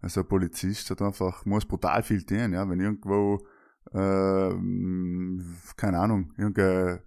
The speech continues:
Vorfall ist, was jetzt nicht unbedingt polizeiliche Arbeit ist, klassisch, ja,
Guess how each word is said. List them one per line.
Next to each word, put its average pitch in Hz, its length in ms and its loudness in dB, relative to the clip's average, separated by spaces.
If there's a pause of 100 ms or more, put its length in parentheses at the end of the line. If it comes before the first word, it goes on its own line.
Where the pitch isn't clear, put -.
(120)
Vorfall 113 520 4
ist, 123 260 2
was 101 160 2
jetzt 98 160 -2
nicht 117 160 0
unbedingt 107 380 0
polizeiliche 101 540 2
Arbeit 107 420 6
ist, 120 180 0
klassisch, 110 540 0
ja, 110 240 0